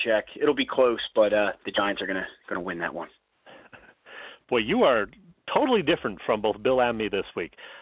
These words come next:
Speaker 2: Uh, for me, unless Odell <laughs> Beckham is back in the lineup, I'm definitely taking Detroit. We might not know, know for sure about Beckham until Monday, but the Giants' offense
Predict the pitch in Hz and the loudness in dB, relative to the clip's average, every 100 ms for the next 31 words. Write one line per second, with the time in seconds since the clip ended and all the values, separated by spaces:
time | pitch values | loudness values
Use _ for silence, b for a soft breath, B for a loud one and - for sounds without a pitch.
0 | - 110 113 127 165 165 247 180 165 202 | 2 4 4 2 0 2 4 4 4 0
1 | - 160 151 135 147 147 131 107 107 123 | 2 4 6 6 2 2 -2 -2 2 2
2 | 120 110 113 117 117 123 104 95 165 - | 0 -2 0 0 -2 -4 -4 0 2 2
3 | 160 127 131 117 117 101 98 123 113 123 | 0 0 2 0 0 -6 -4 2 2 0
4 | 131 127 135 175 156 139 135 139 147 135 | -2 0 2 2 2 2 4 4 4 2
5 | 139 139 117 - 147 117 110 98 113 113 | 2 2 -2 -2 0 4 2 2 0 0
6 | 110 101 131 113 98 101 - B B B | -2 -4 -2 0 2 2 0 B B B
7 | B 131 - 123 117 156 185 156 143 147 | B 0 0 -4 0 2 2 0 2 2
8 | 143 131 | 4 0